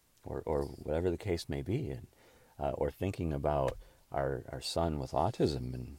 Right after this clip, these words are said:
how I gotta get him set up with a trust fund or something, 'cause someday we're not gonna be around and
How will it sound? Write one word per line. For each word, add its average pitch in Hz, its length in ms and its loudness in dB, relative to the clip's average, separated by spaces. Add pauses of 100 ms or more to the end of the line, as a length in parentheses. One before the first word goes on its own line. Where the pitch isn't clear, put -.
how 65 380 0 (600)
I 95 80 2
gotta 69 220 -2
get - 200 2
him 101 180 2
set - 260 4
up 131 140 4 (180)
with 71 240 -2
a 113 300 -8
trust - 320 -2
fund 65 280 -2
or 65 60 -12
something, 69 480 -4
'cause - 160 -4
someday 95 460 0 (400)
we're 104 80 0
not 90 140 0
gonna 71 140 -2
be 69 120 -2
around 85 380 -2
and 64 200 -10